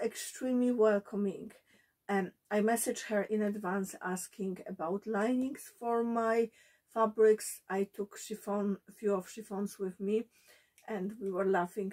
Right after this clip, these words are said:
that I'm bringing wood to the forest, because, you know, bringing fabric to the fabric store is like bringing wood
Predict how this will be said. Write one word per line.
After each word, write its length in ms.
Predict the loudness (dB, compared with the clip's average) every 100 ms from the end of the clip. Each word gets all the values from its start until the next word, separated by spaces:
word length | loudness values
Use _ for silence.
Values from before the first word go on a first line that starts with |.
| -8
that 200 | -10 -10 -2
I'm 140 | -2
bringing 400 | 0 0 0 -2 -2
wood 220 | -2 -2 -4 -16
to 60 |
the 100 | -16
forest, 580 | -10 -2 2 2 0 -6 -16 _ -20 -20 _ _
because, 320 | -18 -12 -8 -4
you 80 |
know, 260 | -2 -2 -4
bringing 360 | -2 -4 -2 -8
fabric 480 | -8 -12 -6 -6 -6 -20 -20 _ -6
to 100 | -4
the 140 | -4
fabric 400 | -6 -8 -6 -8
store 380 | -10 -8 -4 -4 -6
is 140 | -6
like 280 | -4 -4 -6
bringing 440 | -4 -4 -4 -4
wood 160 | -2